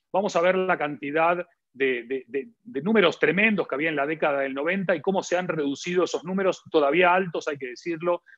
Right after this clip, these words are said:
todavía es un, un gran challenge por delante, pero ya en dos mil dieciséis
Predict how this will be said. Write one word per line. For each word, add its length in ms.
todavía 300
es 120
un, 180
un 160
gran 300
challenge 420
por 140
delante, 500
pero 240
ya 220
en 180
dos 140
mil 180
dieciséis 600